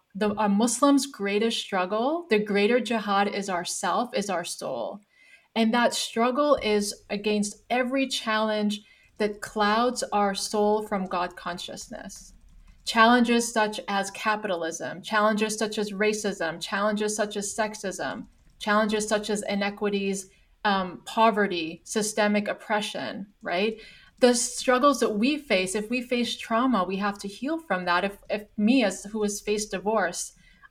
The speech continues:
I've, that's a struggle. That was a struggle for me. So as Muslims, we have a jihad,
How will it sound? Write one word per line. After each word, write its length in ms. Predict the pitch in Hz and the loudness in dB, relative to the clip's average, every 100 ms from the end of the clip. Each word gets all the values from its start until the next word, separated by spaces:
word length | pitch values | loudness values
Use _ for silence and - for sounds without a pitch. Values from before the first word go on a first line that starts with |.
| - | 0
I've, 340 | 220 262 254 | 4 4 2
that's 240 | 233 247 | -2 0
a 60 | 277 | -4
struggle. 440 | - 285 320 339 | -2 0 2 2
That 180 | 190 196 | 4 2
was 160 | 285 349 | 4 2
a 80 | 330 | 0
struggle 380 | - 190 180 | 0 -2 -2
for 200 | 170 - | -4 -8
me. 360 | - 95 - 208 _ _ _ _ _ - | -10 -10 -12 -14 _ _ _ _ _ -6
So 520 | - 269 254 208 - - | 6 6 6 0 -8 -4
as 220 | 254 240 | -2 4
Muslims, 640 | 233 302 - - 220 208 | 4 4 0 0 0 0
we 160 | 202 226 | -2 -2
have 260 | 208 196 202 | -2 -2 0
a 60 | |
jihad, 760 | 220 302 277 185 160 165 202 | -2 -6 -2 0 0 -2 -6